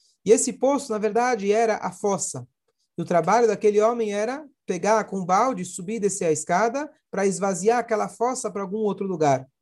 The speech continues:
algum outro poço. Bom, o trabalho dos menos agradáveis possíveis, mas ele não teve jeito, ele foi lá, chamou o amigo e falou.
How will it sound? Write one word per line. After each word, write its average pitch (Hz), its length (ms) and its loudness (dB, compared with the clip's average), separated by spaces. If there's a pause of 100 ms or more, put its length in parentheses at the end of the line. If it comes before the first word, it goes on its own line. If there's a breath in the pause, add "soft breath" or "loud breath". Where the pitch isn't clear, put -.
algum 135 160 -8
outro 151 260 -6
poço. 127 400 -10 (840)
Bom, 185 340 -2
o - 80 -20
trabalho 175 540 2
dos 147 420 -8
menos 175 280 -4
agradáveis 156 500 0
possíveis, 139 720 -8 (400)
mas 202 220 2
ele 233 100 0
não 226 80 -4
teve 226 220 4
jeito, 262 320 -6
ele 190 140 -4
foi 208 160 -4
lá, 202 180 0
chamou 180 300 -6
o 180 40 0
amigo 151 380 -4
e 202 220 -6
falou. 220 460 -2